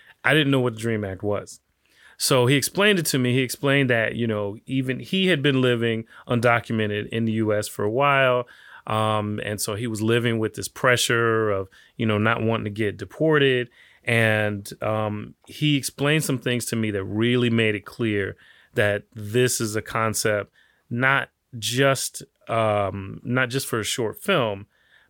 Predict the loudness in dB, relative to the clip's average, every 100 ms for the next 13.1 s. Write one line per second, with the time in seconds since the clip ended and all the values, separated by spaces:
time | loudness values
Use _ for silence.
0 | -6 -2 0 2 2 2 0 -2 -4 -4
1 | -10 -10 -18 -20 _ _ _ _ _ _
2 | -2 2 4 4 4 2 -2 -8 -6 0
3 | 2 2 0 0 0 0 -2 -2 -2 0
4 | 2 4 2 0 0 0 0 2 -2 -4
5 | _ _ _ _ _ -2 -2 -2 -8 -4
6 | 0 2 4 2 2 0 -6 -2 0 0
7 | -2 -6 -8 -2 0 0 -2 0 2 2
8 | 0 2 2 0 0 -2 -4 -8 -6 -2
9 | 0 0 -2 -4 -8 -20 _ -4 2 4
10 | 2 2 0 0 2 2 2 2 0 -2
11 | -6 -2 0 -2 -4 -6 -4 -4 -6 -10
12 | -8 -6 -4 -4 -4 -6 -6 -2 0 0
13 | -2